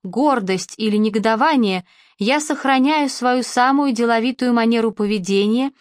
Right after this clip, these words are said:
и информирую Ника, что позвоню Кэролайн и закажу ужин,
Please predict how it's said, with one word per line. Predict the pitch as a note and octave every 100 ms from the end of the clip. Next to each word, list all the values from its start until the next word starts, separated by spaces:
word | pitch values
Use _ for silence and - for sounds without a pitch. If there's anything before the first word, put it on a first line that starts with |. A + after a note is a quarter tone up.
| _ _ -
и | C#4 -
информирую | C#4 C4 C4 B3 B3 A#3+ A3+ G#3
Ника, | G3 F#3 F#3 C4 C4 - - -
что | - D4
позвоню | D4+ C4+ A#3+ A#3+ B3
Кэролайн | A3 G#3 G3+ G3 A3+ B3 C4
и | B3+ A#3+
закажу | A3 A#3+ A#3+ A#3 C#4 C4+
ужин, | C#4+ B3+ F3 E3+ E3